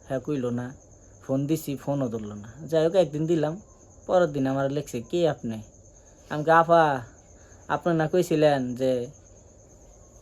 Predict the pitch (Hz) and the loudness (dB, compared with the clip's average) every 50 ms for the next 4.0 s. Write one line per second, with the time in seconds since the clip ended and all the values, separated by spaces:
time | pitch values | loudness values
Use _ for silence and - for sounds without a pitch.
0 | - - 156 160 - - - 160 156 156 151 165 170 170 175 165 135 131 127 127 | -10 -6 -6 -6 -4 -4 -4 0 0 0 2 2 2 4 4 4 2 2 0 0
1 | 127 131 147 - - - - - - - - - - - - - - - - - | -2 -4 -8 -12 -18 -20 -20 -20 -20 -20 -20 -20 -20 -20 -20 -20 -20 -20 -20 -20
2 | - - 147 143 127 147 147 147 143 135 123 123 135 - - - - - - - | -6 -4 -4 -2 0 0 2 4 4 2 2 0 -6 -12 -18 -20 -20 -20 -20 -20
3 | - - - - 175 180 175 165 170 147 123 120 139 139 131 127 120 113 110 | -20 -14 -2 2 4 4 4 4 2 -4 -6 -2 0 2 2 2 0 -4 -8